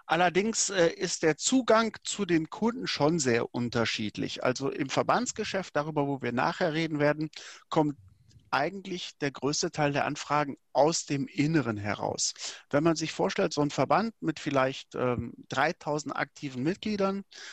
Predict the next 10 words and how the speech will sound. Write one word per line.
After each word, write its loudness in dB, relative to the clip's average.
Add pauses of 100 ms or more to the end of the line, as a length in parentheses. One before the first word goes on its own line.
(200)
wenn 4
man 4
da 4
eine 0
Zielgröße 0
hat 0
von -2
vielleicht -2
tausend 2
Kunden, -2